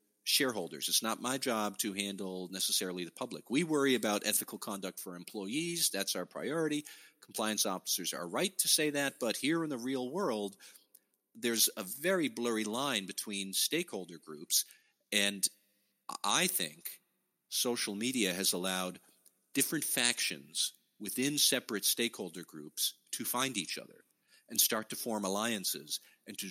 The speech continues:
try to hold companies accountable to their own ethical standards, not what the company wants.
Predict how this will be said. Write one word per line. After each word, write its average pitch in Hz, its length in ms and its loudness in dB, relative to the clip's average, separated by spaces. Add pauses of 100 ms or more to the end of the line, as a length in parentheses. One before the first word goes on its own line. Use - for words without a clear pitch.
try 123 280 2
to 98 180 0 (300)
hold 139 500 2
companies 113 460 -2
accountable 92 720 -8
to 95 680 -8
their 113 200 2
own 143 240 0
ethical 90 340 -4
standards, 76 480 -2
not 107 140 0
what 110 100 -8
the 101 60 -6
company 113 500 -6
wants. - 360 -6